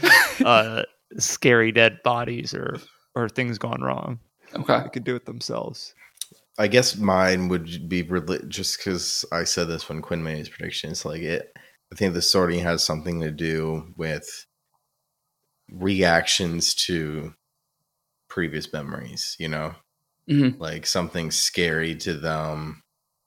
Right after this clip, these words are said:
Speaker 3: because, you know, it's like when Pete said, like, you were still sad when you worked, you just didn't
Speaker 1: Mm-hmm.
Speaker 3: know why,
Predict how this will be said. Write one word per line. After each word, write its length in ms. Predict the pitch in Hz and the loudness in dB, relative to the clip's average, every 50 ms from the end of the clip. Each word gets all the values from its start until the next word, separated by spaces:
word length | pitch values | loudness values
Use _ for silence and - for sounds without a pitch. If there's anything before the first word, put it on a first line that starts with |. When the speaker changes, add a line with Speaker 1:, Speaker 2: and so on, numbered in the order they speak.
| _ _ _ _ _ _ _ _ | _ _ _ _ _ _ _ _
Speaker 3:
because, 920 | 85 82 80 - 90 85 78 78 76 73 71 76 76 - - - - - _ _ _ _ _ | -10 -10 -8 -4 -4 -2 -2 -2 -4 -4 -6 -6 -6 -6 -4 -6 -6 -10 _ _ _ _ _
you 100 | 104 104 | 0 4
know, 180 | 110 113 113 | 6 6 6
it's 160 | 113 113 113 - | 4 4 6 6
like 140 | 143 123 | 6 6
when 220 | 110 123 117 95 87 | 8 6 4 4 2
Pete 260 | - 104 98 92 - | 0 0 0 0 0
said, 320 | - - 104 95 98 85 | 2 4 4 4 4 4
like, 580 | 95 87 80 78 78 71 69 - - - - - _ _ _ _ _ _ _ _ _ _ _ _ _ _ | 0 -2 0 0 -2 -2 -4 -10 -16 -18 -18 -20 _ _ _ _ _ _ _ _ _ _ _ _ _ _
you 160 | 90 90 90 | -4 -2 -2
were 100 | 90 90 | 0 0
still 400 | 87 - - - - 107 95 95 | 0 0 -2 2 4 4 4 4
sad 720 | 92 - - - 90 78 78 82 85 85 90 95 95 95 92 - _ _ _ _ _ _ _ _ _ _ _ _ _ _ _ | 4 2 2 2 2 2 2 2 2 2 2 0 0 -2 -8 -10 _ _ _ _ _ _ _ _ _ _ _ _ _ _ _
when 140 | - 90 90 | -4 -2 -2
you 140 | 87 87 82 | 0 -2 -4
worked, 460 | 76 76 82 87 87 90 87 - - | -2 -2 0 2 2 0 0 -4 -8
you 80 | 90 85 | -8 -6
just 200 | 78 82 - - | -6 -8 -8 -6
didn't 220 | - 85 82 78 147 | -6 -4 0 0 0
Speaker 1:
Mm-hmm. 200 | - 76 139 131 | 0 2 2 2
Speaker 3:
know 60 | 127 | 2
why, 520 | 123 120 80 80 82 82 85 90 92 90 | 2 2 0 0 -2 -2 -2 -4 -6 -8